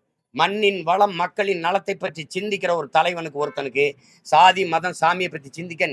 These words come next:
நேரம் இருக்காது, தேவை இருக்காது. உடல் எடையை குறைக்க தம்பி குறைக்கிறது இருக்கு. ஒரு, ஒரு இளைய தலைமுறை இந்த மாதிரிலாம் அவர்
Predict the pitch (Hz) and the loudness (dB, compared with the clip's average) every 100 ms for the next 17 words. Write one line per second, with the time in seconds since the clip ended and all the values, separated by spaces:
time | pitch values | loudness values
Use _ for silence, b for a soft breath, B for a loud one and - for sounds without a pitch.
0 | 123 196 254 220 185 214 233 202 214 196 | 4 8 10 8 6 0 2 4 6 4
1 | 180 - _ _ _ _ _ _ _ 208 | -4 -18 _ _ _ _ _ _ _ _
2 | 196 _ 208 _ _ _ _ _ _ _ | _ _ _ _ _ _ _ _ _ _
3 | _ _ _ _ _ _ _ _ _ _ | _ _ _ _ _ _ _ _ _ _
4 | _ _ _ _ _ - 117 170 170 156 | _ _ _ _ _ -8 -4 -2 -2 -2
5 | 180 185 165 165 156 147 147 131 131 131 | 0 -2 -4 -8 -6 -6 -6 -6 -6 -6
6 | 127 123 120 113 - - - - _ _ | -6 -6 -8 -8 -12 -20 -20 -20 _ _
7 | _ _ _ _ _ _ - 135 185 170 | _ _ _ _ _ _ -10 -6 -6 -6
8 | 156 180 202 175 170 170 160 170 160 160 | -4 0 0 0 -4 -4 -8 -10 -10 -8
9 | 165 175 180 160 | -8 -4 -4 -4